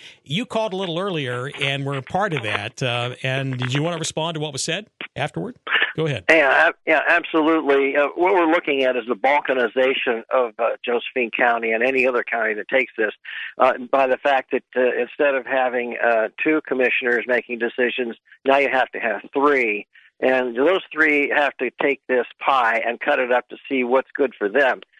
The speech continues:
Speaker 2: That means you only have one third of the five, five parts of the pie. And so now you're, um, fighting over, uh, like a bunch of wolves, uh, what some go-, government or agency or even taxpayer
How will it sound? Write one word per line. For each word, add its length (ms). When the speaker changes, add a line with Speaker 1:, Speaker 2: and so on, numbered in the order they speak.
Speaker 2:
That 180
means 240
you 160
only 140
have 180
one 560
third 360
of 160
the 240
five, 280
five 300
parts 340
of 80
the 80
pie. 540
And 400
so 320
now 200
you're, 360
um, 380
fighting 400
over, 560
uh, 220
like 240
a 60
bunch 240
of 100
wolves, 460
uh, 140
what 300
some 480
go-, 320
government 500
or 300
agency 560
or 220
even 280
taxpayer 680